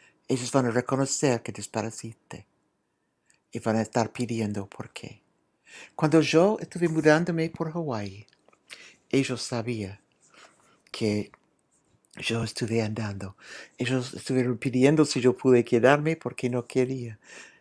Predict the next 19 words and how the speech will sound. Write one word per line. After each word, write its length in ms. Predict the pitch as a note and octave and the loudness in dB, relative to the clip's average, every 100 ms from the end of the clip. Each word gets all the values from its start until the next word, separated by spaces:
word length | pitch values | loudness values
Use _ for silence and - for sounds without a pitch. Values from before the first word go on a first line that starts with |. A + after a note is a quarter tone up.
| - | -8
diciendo 520 | C#3 - C#3+ B2+ A#2+ | -6 -2 0 0 -2
que 100 | B2 | -2
la 120 | A#2+ | -2
gente 540 | A2+ C#3+ C#3+ C#3+ C#3 - _ _ _ _ - | 0 -2 -2 -4 -6 -10 _ _ _ _ -8
de 80 | B2+ | -6
la 80 | |
ciudad 580 | A#2+ - C#3 A#2+ A#2+ G#2 - - _ _ _ _ _ _ _ _ _ _ _ _ - | -4 -2 -2 0 -2 -2 -8 -18 _ _ _ _ _ _ _ _ _ _ _ _ -2
van 160 | A2 G#2+ | 0 0
a 160 | G2+ | -2
estar 280 | G2 A2+ G#2+ | -4 -4 -4
extrañándolo. 960 | G#2 - G#2+ G#2 G#2 F#2+ - - - _ _ _ _ _ _ _ _ _ _ _ _ _ _ | -4 -8 -8 -8 -8 -10 -14 -20 -20 _ _ _ _ _ _ _ _ _ _ _ _ _ _
Y 80 | - | -4
yo 200 | - D3+ | 2 4
recibí 600 | D#3 D3 D3+ C#3 D3+ D#3 - | 4 2 0 2 0 0 -2
un 520 | C#3+ C#3 C#3 B2 - | 0 0 -2 -4 -10
certificado 920 | - - C3 C#3+ D3 D3 F#3 B2+ A2 - _ _ | -8 -4 -4 -4 -4 0 0 0 -4 -8 _ _
del 120 | - A#2+ | -6 -4
gobierno 600 | C3+ B2 C3 E3 E3+ F3 | -2 -2 0 0 0 -2
nacional 720 | D#3 D#3 E3 D#3 C#3+ G2+ | -4 -6 -6 -4 -4 -6